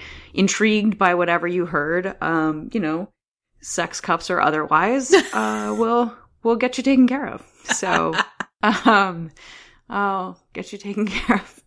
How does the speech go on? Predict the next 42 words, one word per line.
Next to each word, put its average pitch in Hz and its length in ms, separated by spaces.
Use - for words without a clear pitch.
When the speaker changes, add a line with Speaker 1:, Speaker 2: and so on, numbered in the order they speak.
Speaker 1:
Boy, 170 280
we 208 160
are 190 120
really 185 260
dancing 180 580
on 180 180
that 170 200
line 165 540
of 160 320
explicit 165 540
content. 170 480
Speaker 2:
I 277 100
mean, 262 200
it 240 80
is 247 80
a 294 60
Speaker 1:
Oh. 285 240
Speaker 2:
romance 220 440
podcast. - 840
Speaker 1:
It - 100
is, 233 260
and 208 260
it's 202 100
a 196 60
Friday 165 380
night, 151 340
so 156 460
I 185 220
Speaker 2:
<laughs> - 0
Speaker 1:
feel 156 220
like, 139 500
I 196 160
feel 185 180
like 160 180
given 175 300
those 175 280
two 156 180
factors, 147 640
we 202 260
are 160 160
doing 143 500
great. - 640